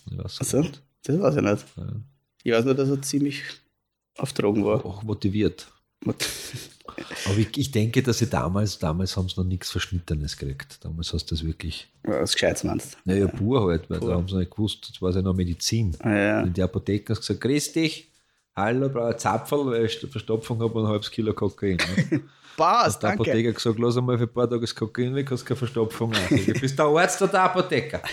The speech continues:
Speaker 1: <laughs> "Beides, willst du einen Blinddarm entfernen?" "Gerne, tschüss." <laughs> Der hat gesagt, das ist eine Triebtheorie.
Speaker 2: Ja,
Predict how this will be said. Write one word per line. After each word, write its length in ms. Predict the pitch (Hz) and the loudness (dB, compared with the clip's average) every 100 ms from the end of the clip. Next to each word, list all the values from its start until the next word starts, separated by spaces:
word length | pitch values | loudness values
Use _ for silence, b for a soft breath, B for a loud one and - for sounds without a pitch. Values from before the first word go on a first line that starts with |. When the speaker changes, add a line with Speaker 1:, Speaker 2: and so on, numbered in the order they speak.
| - | -2
Speaker 1:
<laughs> 880 | 160 - 185 320 - 190 - - - | -2 0 0 0 -2 -4 -10 -14 -2
"Beides, 440 | 147 165 120 - | 2 2 0 -2
willst 160 | 120 - | -2 -2
du 40 | |
einen 80 | 135 | -2
Blinddarm 340 | 131 135 135 | 0 -2 -2
entfernen?" 380 | 135 - 117 127 - | -2 -2 -4 -4 -2
"Gerne, 280 | 107 85 - | -2 -4 -8
tschüss." 220 | - - - _ B B B - | -8 -8 -10 _ B B B -8
<laughs> 720 | 92 180 - - - - - | -2 -4 -4 -12 -10 -6 2
Der 120 | 180 | 2
hat 60 | 233 | 4
gesagt, 180 | 277 | 2
das 80 | 220 | 4
ist 20 | |
eine 80 | 226 | 4
Triebtheorie. 580 | 208 311 - 160 123 110 | 4 2 2 4 6 4
Speaker 2:
Ja, 180 | 127 | 4